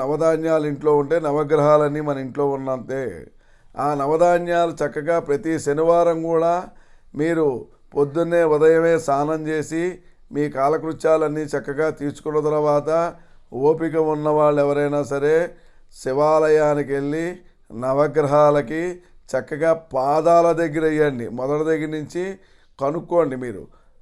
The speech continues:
రవి ఎక్కడుంటాడు, చంద్రుడు ఎక్కడుంటాడు, కుజుడు ఎక్కడుంటాడు, ఒకవేళ అక్కడ రాసి ఉంటాయి, రాయి ఉండకపోతే ఒకవేళ మీ బ్రాహ్మణులతో అయినా సరే కనుక్కొని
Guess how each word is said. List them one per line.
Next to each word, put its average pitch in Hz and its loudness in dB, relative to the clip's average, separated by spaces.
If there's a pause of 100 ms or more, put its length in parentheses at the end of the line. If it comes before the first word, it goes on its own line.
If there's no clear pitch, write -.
(120)
రవి 147 2
ఎక్కడుంటాడు, 151 0
చంద్రుడు 151 -4
ఎక్కడుంటాడు, 143 -2
కుజుడు 143 -2
ఎక్కడుంటాడు, 143 -2
ఒకవేళ 131 -2
అక్కడ 120 -8 (100)
రాసి 143 -2
ఉంటాయి, 147 -4 (560)
రాయి 156 2
ఉండకపోతే 165 2
ఒకవేళ 156 0
మీ 170 -4
బ్రాహ్మణులతో 147 -2
అయినా 147 0
సరే 135 -4
కనుక్కొని 143 -6